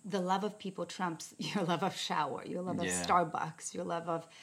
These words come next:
Speaker 1: a house with the perfect electricity, because you've got something else, a different goal in your mind,
Speaker 2: Mm-hmm.
Speaker 1: which is more important and actually blesses your heart more than anything else. Because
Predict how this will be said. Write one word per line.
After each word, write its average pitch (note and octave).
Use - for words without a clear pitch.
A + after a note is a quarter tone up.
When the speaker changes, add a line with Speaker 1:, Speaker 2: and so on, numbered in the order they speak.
Speaker 1:
a -
house E3+
with F3+
the -
perfect -
electricity, E3
because F3+
you've G3
got F3+
something G3
else, E3
a E3+
different D#3+
goal D3+
in F#2
your F2+
mind, D#2+
Speaker 2:
Mm-hmm. D#2+
Speaker 1:
which F#3+
is G3
more F3+
important E3+
and D#4+
actually A3
blesses E3
your E3
heart E3+
more F3
than E3+
anything E3
else. -
Because A#3